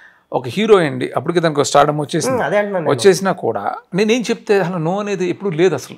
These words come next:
Speaker 2: ఓకే.
Speaker 1: ఆ కమెడియన్ నన్ను కొట్టడం ఏంటి, లేకపోతే ఇంకోటి ఏంటి, అది ఏం లేదు అసలు.
Speaker 2: అదే అంటున్నా.
Speaker 1: తన
Speaker 2: దిగి,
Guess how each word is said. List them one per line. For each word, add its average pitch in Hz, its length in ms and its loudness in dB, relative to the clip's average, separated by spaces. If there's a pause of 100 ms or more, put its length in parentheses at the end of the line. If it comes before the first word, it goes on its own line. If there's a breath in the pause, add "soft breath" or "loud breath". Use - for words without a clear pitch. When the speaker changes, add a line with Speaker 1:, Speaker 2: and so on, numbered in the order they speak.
(260)
Speaker 2:
ఓకే. - 420 -20
Speaker 1:
ఆ - 40 -6
కమెడియన్ 147 380 0
నన్ను 139 140 -6
కొట్టడం 135 320 -4
ఏంటి, 135 240 -6
లేకపోతే 135 420 -6
ఇంకోటి 139 280 -10
ఏంటి, - 140 -12
అది 165 160 -6
ఏం 214 140 2
లేదు 175 180 4
అసలు. - 220 -6 (160)
Speaker 2:
అదే 214 120 -4
అంటున్నా. 202 260 0
Speaker 1:
తన 147 360 -2 (200)
Speaker 2:
దిగి, 165 580 0